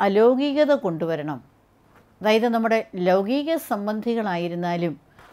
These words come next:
ഭക്തരായിരുന്നാലും ജ്ഞാനിയായിരുന്നാലും അജ്ഞാനിയായിരുന്നാലും എല്ലാം ബ്രഹ്മവംശികൾ തന്നെയാണ്. അപ്പോൾ അതുകൊണ്ട് നമുക്കാരോടും ഒരു അന്യതാബോധത്തിൻ്റെ ആവശ്യമില്ല.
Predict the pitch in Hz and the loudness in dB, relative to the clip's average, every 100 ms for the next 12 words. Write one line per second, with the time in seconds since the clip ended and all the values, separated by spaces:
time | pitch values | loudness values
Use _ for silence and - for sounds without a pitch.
0 | _ 190 208 - 330 320 262 208 196 196 | _ -4 -4 -2 0 4 4 4 0 -2
1 | 185 185 156 - 190 175 190 262 277 202 | -2 -2 -4 -8 -4 -2 0 0 0 -2
2 | 180 175 180 180 170 175 196 240 285 226 | -4 -4 -4 -2 -4 -4 -4 0 0 0
3 | 175 170 170 170 165 196 208 233 - 185 | -2 -4 -4 -2 -4 -4 -2 -2 -4 -4
4 | 170 170 202 190 160 156 165 165 143 156 | -2 -2 -4 -4 -6 -8 -8 -6 -6 -6
5 | 151 151 131 120 - _ _ _ _ _ | -6 -6 -10 -16 -20 _ _ _ _ _
6 | _ - - _ - 233 269 247 330 339 | _ -20 -20 _ -6 6 8 8 6 4
7 | 262 175 - - 233 277 254 220 240 269 | 4 2 -2 -4 -2 -2 -2 0 2 2
8 | 285 285 294 - 226 233 196 220 302 330 | 2 0 -4 -6 -2 0 0 0 0 2
9 | 370 311 262 269 262 233 202 170 170 - | 2 4 2 0 -4 -2 0 0 -4 -8
10 | 170 156 151 151 | -10 -8 -8 -10